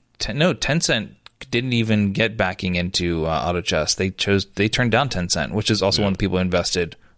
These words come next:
Speaker 1: quite heavily in Fortnite
Speaker 2: Yeah.
Speaker 1: and Epic Games. Man, that would be, oh, that'd be, that'd be
Speaker 2: Dirty.
Speaker 1: brutal. Yeah.
Speaker 2: Do it. I wanna talk about it.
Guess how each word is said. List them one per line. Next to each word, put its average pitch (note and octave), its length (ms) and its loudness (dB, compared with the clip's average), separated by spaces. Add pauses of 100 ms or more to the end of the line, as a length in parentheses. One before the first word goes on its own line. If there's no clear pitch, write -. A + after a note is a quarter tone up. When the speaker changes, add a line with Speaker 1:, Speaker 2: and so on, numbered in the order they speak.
(340)
Speaker 1:
quite - 180 0
heavily D#2 240 -4
in D2 80 -4
Fortnite D2 400 -4 (320)
Speaker 2:
Yeah. D2 120 -10
Speaker 1:
and G2 100 -2
Epic E2 180 -4
Games. C#2 320 -4 (760)
Man, A2+ 380 0
that A#2+ 120 -2
would A2+ 100 0
be, G2 260 2 (640)
oh, - 260 -16 (160)
that'd G2 140 -6
be, E2 240 -12
that'd F#2 220 -8
be E2+ 100 -8
Speaker 2:
Dirty. A#2 420 2
Speaker 1:
brutal. D2+ 40 -14 (140)
Yeah. F2+ 100 -6
Speaker 2:
Do C3 220 2
it. - 140 -6 (120)
I G#2+ 120 0
wanna C3 180 0
talk C#3 260 0
about F2 240 -4
it. C#2+ 140 -14